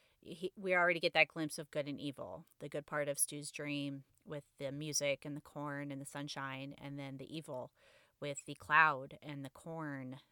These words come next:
and the red eyes and the man with no face. So I think that this is perfectly positioned in the story, because at this point,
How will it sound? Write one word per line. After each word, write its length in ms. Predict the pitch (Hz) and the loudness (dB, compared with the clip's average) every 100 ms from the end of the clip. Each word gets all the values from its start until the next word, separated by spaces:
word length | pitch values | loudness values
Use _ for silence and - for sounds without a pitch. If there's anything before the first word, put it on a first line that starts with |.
| _ - | _ -10
and 400 | 143 139 143 139 | -6 -6 -8 -10
the 100 | 139 | -8
red 200 | 147 139 | -4 4
eyes 420 | 143 143 139 139 | 8 8 4 -4
and 120 | 160 160 | -4 -6
the 40 | |
man 200 | 151 147 | -4 -4
with 80 | 160 | -6
no 100 | 160 | -8
face. 460 | 156 214 147 - - _ - - - | -8 -8 -8 -10 -18 _ -20 -20 -6
So 680 | - - 165 156 156 151 - - | 2 8 10 8 6 2 -4 2
I 260 | 165 165 160 | 4 4 2
think 220 | 165 165 - | -6 -6 -2
that 300 | 151 151 - 170 | -2 -2 -6 -4
this 200 | 165 - | -4 -4
is 160 | 156 | -12
perfectly 760 | - 190 165 160 170 156 151 151 _ | -8 -4 -4 -2 -2 -2 -4 -8 _
positioned 580 | - 156 151 - 156 196 - | -10 -4 -2 -2 -4 -8 -10
in 140 | 160 | -8
the 80 | 156 | -8
story, 520 | - 170 147 143 175 - _ - | -6 -4 -2 0 -2 -4 _ -16
because 380 | 165 160 156 151 | -12 -8 -6 -6
at 160 | - 147 | -6 -8
this 160 | 165 | -8
point, 380 | - 160 147 151 | -6 -4 -4 -6